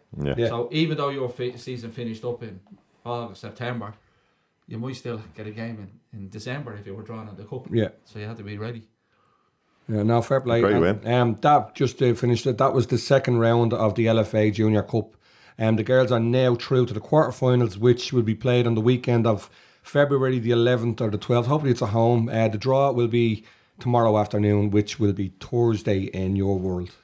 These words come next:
Speaker 1: Yeah.
Speaker 2: Because
Speaker 1: Best of luck,
Speaker 2: we're
Speaker 1: girls.
Speaker 2: a podcast.
Speaker 1: Women.
Speaker 2: So, well done. Um, then we move on to the senior men,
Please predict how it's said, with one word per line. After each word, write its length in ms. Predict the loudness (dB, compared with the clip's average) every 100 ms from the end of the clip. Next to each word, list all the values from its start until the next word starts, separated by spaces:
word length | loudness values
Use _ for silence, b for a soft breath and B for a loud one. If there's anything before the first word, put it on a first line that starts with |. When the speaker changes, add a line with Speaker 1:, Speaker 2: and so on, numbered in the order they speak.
| _ -8
Speaker 1:
Yeah. 160 | -6
Speaker 2:
Because 400 | -8 -10 -8 0
Speaker 1:
Best 180 | 2 2
of 60 | 0
luck, 140 | 0
Speaker 2:
we're 180 | 2 2
Speaker 1:
girls. 60 | 0
Speaker 2:
a 60 |
podcast. 240 | -2 -4 2
Speaker 1:
Women. 300 | 2 2 -2 -16 _ b b
Speaker 2:
So, 320 | 0 0 0
well 160 | -2 0
done. 300 | 2 0 -2 -10 -4
Um, 520 | 0 2 2 -2 -8 _ -20 b b b
then 340 | 0 2 2 0
we 120 | 0
move 280 | 2 2 2
on 200 | 0 2
to 80 | 0
the 80 | -4
senior 360 | 2 2 4
men, 340 | 4 2 0